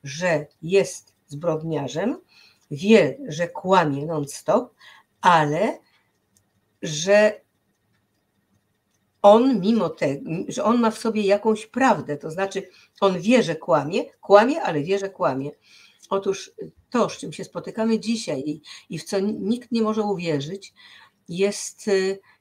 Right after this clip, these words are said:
i kto, y, i, i dlatego spotykam się z tysiącem pytań, co jest w głowie Putina, czy to możliwe, żeby on naprawdę nie wiedział, co się dzieje w Ukrainie.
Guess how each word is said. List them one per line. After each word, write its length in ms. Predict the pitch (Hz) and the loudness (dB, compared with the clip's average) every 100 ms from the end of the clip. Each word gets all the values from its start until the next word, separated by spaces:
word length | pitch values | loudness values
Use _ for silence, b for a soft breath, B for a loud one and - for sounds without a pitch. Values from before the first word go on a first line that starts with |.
| - | -8
i 200 | 190 190 | -6 -6
kto, 400 | - 208 196 - | -6 -2 -2 -2
y, 40 | 185 190 | -6 -6
i, 600 | - 185 170 165 165 - | -6 -6 -6 -6 -6 -8
i 40 | |
dlatego 520 | 156 185 185 254 - 147 | -4 -4 2 0 2 -4
spotykam 480 | - 160 - 185 | -6 -10 -6 -6
się 180 | 165 175 | -6 -8
z 180 | 170 - | -8 -12
tysiącem 540 | 196 - 220 220 202 | -10 -2 0 0 -4
pytań, 340 | 185 196 202 214 b b b b b - _ | -6 -6 -4 -6 b b b b b -20 _
co 200 | - 247 | -2 2
jest 180 | 269 190 | 2 0
w 60 | |
głowie 300 | 147 190 196 190 | -2 0 0 -2
Putina, 480 | 170 - 160 139 | -6 -10 -6 -4
czy 160 | 135 165 | -6 -6
to 120 | 185 | -4
możliwe, 840 | 180 190 156 170 262 254 135 147 220 b b - | 0 -2 -2 2 4 4 2 -2 -4 b b -10
żeby 240 | 170 165 | -8 -4
on 180 | 180 175 | -4 -2
naprawdę 600 | 196 196 190 208 214 247 | -2 0 2 2 2 -2
nie 180 | 208 156 | -2 -2
wiedział, 320 | 190 202 190 | -2 -2 -4
co 160 | 185 160 | -6 -8
się 160 | 156 | -8
dzieje 260 | 139 147 147 | -2 0 0
w 60 | |
Ukrainie. 520 | 139 - 143 135 - | -4 -14 -16 -14 -16